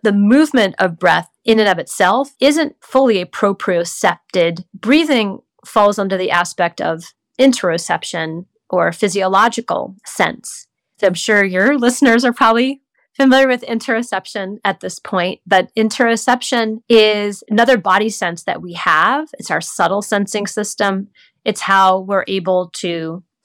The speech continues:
notice cues from our physiology, such as noticing the movement of blood within your body, noticing the movement of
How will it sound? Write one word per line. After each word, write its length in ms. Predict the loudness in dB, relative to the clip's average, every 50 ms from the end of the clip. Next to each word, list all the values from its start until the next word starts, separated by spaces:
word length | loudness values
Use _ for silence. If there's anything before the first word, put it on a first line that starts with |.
| _ _ -4
notice 480 | 0 2 4 4 4 4 2 -2 -4
cues 340 | -8 -10 -8 -6 -4 -4 -6
from 160 | -6 -4 -2
our 120 | -2 -2 -2
physiology, 880 | -2 -6 -6 -6 -4 -2 0 2 2 2 2 0 -4 -6 -8 -8 -6 -6
such 300 | -2 0 0 0 2 0
as 260 | 0 0 0 -4 -10 _ _ _ _ _ _ _ _ _ _ _ 2
noticing 460 | 4 4 4 4 2 0 2 2 2
the 80 | 2
movement 300 | 0 -2 -4 -4 -4 -4
of 100 | -4 -6
blood 360 | -4 -2 0 2 2 0 0 -4
within 240 | -6 -4 -4 -2
your 120 | 0 0 0
body, 400 | 2 2 0 0 0 -4 -8 -10
noticing 600 | -8 -4 0 2 2 2 2 0 -4 -4 -6 -4
the 60 | -4
movement 300 | -6 -6 -6 -6 -4 -4
of 80 | -4 -4